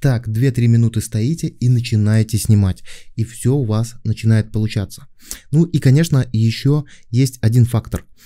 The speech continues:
Один фактор, этот, этот фактор заключается в том, что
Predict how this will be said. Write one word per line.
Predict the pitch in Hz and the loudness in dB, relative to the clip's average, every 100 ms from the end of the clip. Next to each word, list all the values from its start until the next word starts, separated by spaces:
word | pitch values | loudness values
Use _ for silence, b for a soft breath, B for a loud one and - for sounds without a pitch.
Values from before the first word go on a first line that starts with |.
| B - | B -4
Один | 113 127 | 0 0
фактор, | 165 170 147 - - - - - - | -2 -4 -4 -6 -12 -20 -20 -20 -4
этот, | 131 - - - - 127 | -2 -2 4 4 4 2
этот | 127 - | 0 0
фактор | 147 - 120 | -2 0 0
заключается | 113 120 127 117 - | 2 0 2 2 0
в | - | -2
том, | 135 165 - | 0 0 -2
что | - - 107 | -8 -2 -2